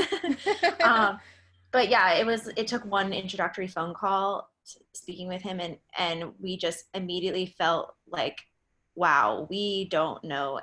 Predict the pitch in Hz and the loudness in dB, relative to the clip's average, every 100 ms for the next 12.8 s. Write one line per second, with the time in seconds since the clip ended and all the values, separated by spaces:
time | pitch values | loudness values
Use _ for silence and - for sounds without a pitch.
0 | - - - 82 - 80 156 175 185 165 | -8 -10 -10 -12 -10 -10 -10 -6 -2 0
1 | - 120 160 117 156 - 156 135 - - | 0 0 0 -2 -8 -8 -8 -8 -8 -4
2 | 160 156 - _ - 185 185 156 156 - | -2 -2 -8 _ -6 -6 -2 -4 -4 -6
3 | 185 170 165 - - 165 165 165 160 151 | -4 -2 -4 -6 -10 -8 -8 -8 -10 -10
4 | - - - - - 135 104 101 - 196 | -12 -12 -10 -10 -8 -8 -6 -8 -6 -4
5 | 156 180 180 - - - 226 220 220 - | -2 -2 -6 -14 -20 -6 0 0 0 -6
6 | 220 - - 262 214 214 233 220 - - | -6 -6 -6 -4 -4 -4 0 0 -2 0
7 | 170 170 196 247 254 - - - - _ | 0 0 -2 -4 -6 -8 -20 -20 -20 _
8 | _ _ _ - _ 240 233 247 220 233 | _ _ _ -20 _ -8 -4 0 0 -2
9 | - 185 190 220 196 208 208 196 185 185 | -4 0 0 -2 -4 -2 -2 -2 -6 -6
10 | 196 226 240 254 254 262 262 330 - _ | -6 -6 -6 -6 -8 -6 -8 -8 -14 _
11 | _ _ _ _ _ _ 180 185 - - | _ _ _ _ _ _ -2 -2 -4 -20
12 | - - - - 240 214 196 - | -20 -20 -14 2 4 6 2 -6